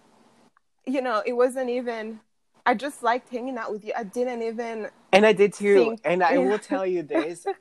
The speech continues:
Speaker 2: I don't know. Okay, this is probably, like, going off script, but, like, I remember just, like, growing up around you, and not just you,
Speaker 1: Mm-hmm.
Speaker 2: but around the, you know, your gr-, group of girlfriends,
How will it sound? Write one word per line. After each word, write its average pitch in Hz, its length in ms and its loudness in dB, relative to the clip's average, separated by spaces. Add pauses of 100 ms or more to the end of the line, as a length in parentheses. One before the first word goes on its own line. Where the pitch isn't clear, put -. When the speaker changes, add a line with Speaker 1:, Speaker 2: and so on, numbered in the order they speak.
Speaker 2:
I 170 100 -2
don't 196 140 -2
know. 165 240 -4
Okay, 143 180 -8
this 143 240 -12
is 175 60 -18 (420)
probably, 139 280 -4
like, 127 180 -8 (120)
going 135 320 -4
off 127 220 -6
script, - 460 -6
but, 135 100 -4
like, 139 220 -2
I 139 140 0
remember 156 600 2
just, 180 260 -12
like, 147 220 -4 (420)
growing 139 380 0
up 139 180 0
around 151 440 -6
you, 120 340 -6 (100)
and 127 380 -6
not 143 180 2
just - 240 -12
you, 131 120 4
Speaker 1:
Mm-hmm. 247 220 2
Speaker 2:
but - 100 -6
around 131 260 -2
the, 127 80 -8 (320)
you 135 160 -6
know, 117 80 -4
your 113 180 -4
gr-, 123 220 -2 (200)
group 143 180 2
of 131 120 -12
girlfriends, 190 720 0